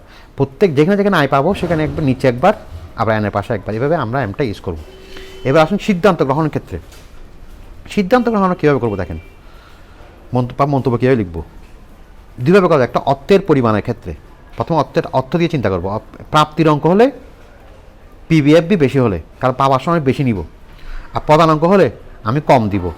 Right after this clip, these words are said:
তখন হবে কি? পিবিএফবি কম হলে, এভাবে মূল্যায়ন করবো।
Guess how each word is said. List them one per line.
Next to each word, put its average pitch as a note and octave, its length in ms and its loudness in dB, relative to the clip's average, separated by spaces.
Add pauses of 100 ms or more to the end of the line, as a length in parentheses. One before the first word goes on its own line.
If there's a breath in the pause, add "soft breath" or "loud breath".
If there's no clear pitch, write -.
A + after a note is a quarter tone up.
(400)
তখন C#3 180 0
হবে F#3 180 2
কি? B3 180 0 (320)
পিবিএফবি D#3 580 2 (260)
কম G#2 240 2
হলে, G2 220 0 (280)
এভাবে G#2 300 -4 (400)
মূল্যায়ন F#2+ 280 -4
করবো। D#2 200 -10